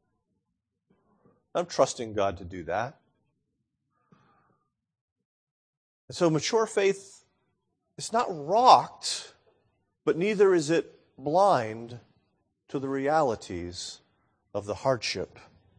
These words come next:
that is coming. Faith, mat-, mature faith does not mean that we necessarily immediately kiss the rod that strikes us, as Sarah Edwards wrote to her daughter,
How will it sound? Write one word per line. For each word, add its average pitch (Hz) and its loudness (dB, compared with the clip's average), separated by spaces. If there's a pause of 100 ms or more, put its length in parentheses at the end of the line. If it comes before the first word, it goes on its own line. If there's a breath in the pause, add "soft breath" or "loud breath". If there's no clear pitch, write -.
(300)
that 95 -4
is 82 -8
coming. 90 -8 (2250 loud breath)
Faith, 190 2 (220)
mat-, 143 0
mature 185 6
faith 190 6
does 143 0
not 165 6
mean 175 4 (220 soft breath)
that 143 8
we 147 4
necessarily 170 6
immediately 160 4
kiss - 4
the 175 0
rod 139 4 (400 soft breath)
that 135 8
strikes - 4
us, 107 2 (320 soft breath)
as 123 4
Sarah 143 6
Edwards 123 -2
wrote 120 -2
to 120 -8
her 113 -6
daughter, 107 0